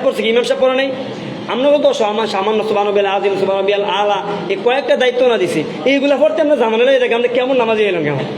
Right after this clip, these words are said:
আমার কথা মনে কষ্ট নেন।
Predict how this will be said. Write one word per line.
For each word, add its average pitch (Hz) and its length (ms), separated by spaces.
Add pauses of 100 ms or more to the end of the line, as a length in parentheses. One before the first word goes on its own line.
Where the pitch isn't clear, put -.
(1400)
আমার 180 240
কথা 190 160
মনে 185 180
কষ্ট 190 200
নেন। 151 180